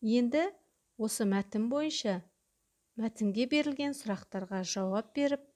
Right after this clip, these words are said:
тапсырмаларды бірге орындайық. Сұрақ: мәтін кім туралы айтылған?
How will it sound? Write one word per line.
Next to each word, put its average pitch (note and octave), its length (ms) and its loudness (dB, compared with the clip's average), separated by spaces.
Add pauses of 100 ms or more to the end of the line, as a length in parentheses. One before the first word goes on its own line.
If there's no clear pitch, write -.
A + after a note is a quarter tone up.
(520)
тапсырмаларды G3+ 1000 -2 (540)
бірге B3+ 400 4
орындайық. A#3+ 760 0 (2500)
Сұрақ: G#3+ 580 0 (520)
мәтін G#3 640 0
кім A3+ 180 0
туралы G#3+ 460 0
айтылған? G3+ 500 -4